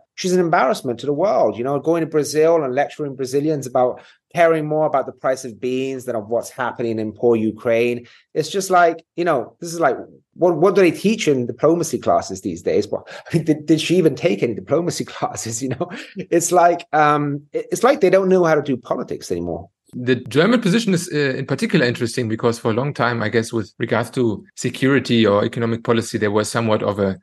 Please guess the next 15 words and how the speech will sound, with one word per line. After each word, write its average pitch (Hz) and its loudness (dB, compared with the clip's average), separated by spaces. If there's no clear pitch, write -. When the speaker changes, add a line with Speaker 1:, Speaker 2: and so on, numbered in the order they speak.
Speaker 2:
of 110 -2
a - 2
spokesperson 135 2
for - -4
also, 107 -2
uh, 101 -4
U 107 0
S 98 -4
and 104 -6
nato 110 -4
interest 113 -4
within, 107 -6
within 107 -4
Europe. 120 0
But 110 0